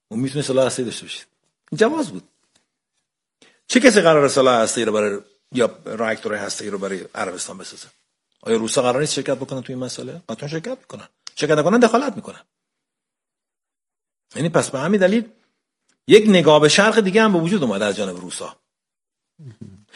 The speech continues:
روسا خیلی تلاش کردن جزو اتحادیه اروپا بشن. خیلی تلاش کردن. بعد از فروپاشی آلمان‌ها، اکثر سرمایه‌گذاری روسا رو آلمان انجام دادن. یعنی آلمان‌ها روسا رو به این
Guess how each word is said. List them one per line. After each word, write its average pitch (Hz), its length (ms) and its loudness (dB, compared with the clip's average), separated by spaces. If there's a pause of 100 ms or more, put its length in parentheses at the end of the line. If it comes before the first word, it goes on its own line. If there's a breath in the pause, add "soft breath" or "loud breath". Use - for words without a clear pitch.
(120 loud breath)
روسا 160 180 4
خیلی 277 200 4
تلاش 156 260 4
کردن 127 200 2
جزو 113 160 -4
اتحادیه 101 300 -6
اروپا 92 240 -14
بشن. - 300 -16
خیلی 175 340 -2
تلاش 69 260 -10
کردن. - 180 -20 (720)
بعد 104 140 0
از 113 120 -2
فروپاشی 110 420 -6
آلمان‌ها، 131 600 -4
اکثر 202 260 -2
سرمایه‌گذاری 117 460 -2
روسا 147 220 -4
رو 160 60 0
آلمان 120 200 -4
انجام 101 220 -10
دادن. - 180 -20 (380 loud breath)
یعنی 175 140 4
آلمان‌ها 156 440 4
روسا 143 280 2
رو 110 80 0
به 107 100 -4
این 104 280 -10